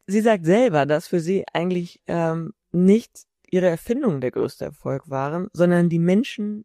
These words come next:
die sie inspirieren konnte. Und sie setzt sich bis heute dafür ein, dass mehr Frauen und Minderheiten den Weg in die Technik finden. Ihr Mantra: „Innovation kennt keine Grenzen, weder kulturelle, noch geschlechtliche, noch geografische.“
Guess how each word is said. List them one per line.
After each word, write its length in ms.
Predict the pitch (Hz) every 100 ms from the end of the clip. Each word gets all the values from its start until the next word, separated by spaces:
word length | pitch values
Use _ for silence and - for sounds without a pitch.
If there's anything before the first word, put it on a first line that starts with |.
| _
die 100 | 180
sie 260 | 165 165 175
inspirieren 600 | 170 170 175 170 160 113
konnte. 560 | - 85 - - - - _ _ - - - - - -
Und 100 | 165
sie 100 | 160
setzt 180 | 190 247
sich 100 | 220
bis 160 | 190
heute 220 | 170 202
dafür 300 | 202 190 -
ein, 220 | 131 151 185
dass 160 | 165
mehr 220 | 170 190
Frauen 380 | - 185 143 170
und 140 | 170 160
Minderheiten 760 | 185 190 151 135 - 156 196 - - _
den 220 | 170 165 151
Weg 180 | 175
in 80 | -
die 140 | 165 -
Technik 420 | - 170 131 -
finden. 560 | - - - - 139 - _ _
Ihr 140 | - 151
Mantra: 600 | 147 151 - 175 220 330 _ _ _ _
„Innovation 800 | 180 170 156 - - 185 208 233
kennt 340 | - 170 196
keine 300 | - 170 170
Grenzen, 640 | 165 165 185 196 - - -
weder 240 | 160 151 147
kulturelle, 760 | 151 143 147 143 156 208 285 196
noch 180 | 147
geschlechtliche, 840 | - 151 - 160 - 196 - 208 214
noch 240 | 185 170
geografische.“ 920 | - 170 170 165 165 - - - 139